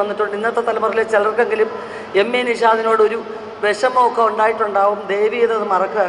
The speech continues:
കാരണം നിഷാദ് മനസ്സിൽ തോന്നിയതിനെ പെട്ടെന്ന് പടപടാന്ന് പറയുന്ന ആളാണ്. പക്ഷേ സുന്ദരമായിട്ട് സദസ്സിനെ കയ്യിലെടുത്ത് സംസാരിക്കാൻ അറിയുന്ന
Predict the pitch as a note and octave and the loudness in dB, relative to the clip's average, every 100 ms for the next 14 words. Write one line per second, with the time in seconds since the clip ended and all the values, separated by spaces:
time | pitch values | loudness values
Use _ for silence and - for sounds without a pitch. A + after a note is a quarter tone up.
0 | F3 F#3 G3 G3+ - - - - - - | 0 -2 -2 -4 -6 -14 -16 -18 -18 -18
1 | - G3+ C4+ C4 C4+ C4+ C#4 - - - | -6 0 4 4 4 2 -2 -6 -12 -12
2 | - - - - - G#3+ A#3+ C4+ C4+ B3 | -14 -14 -16 -18 -4 -2 0 -4 0 0
3 | A#3 A#3 A#3 A#3 A3+ C4+ C4+ A#3 G#3 G#3+ | 0 -2 0 -2 0 -2 -2 -2 -2 0
4 | G#3+ A3 G3 F#3 F#3+ F3 E3+ E3+ F3+ - | 0 0 0 0 2 2 2 0 -4 -4
5 | A3+ C#4 - - - - A3+ A#3 C4+ C#4+ | -6 -8 -14 -16 -18 -10 -8 -6 0 2
6 | C#4 C#4 C4 C4 C4 B3+ A3+ A3+ - A#3+ | 4 4 2 0 -4 -6 -4 -4 -4 -4
7 | A#3 A3 A3+ A3 A3 G#3 F#3+ F#3+ A#3 A#3+ | -2 -2 0 0 -2 -2 -4 -2 -4 -2
8 | A#3+ G#3 F#3 F#3 | 0 2 0 0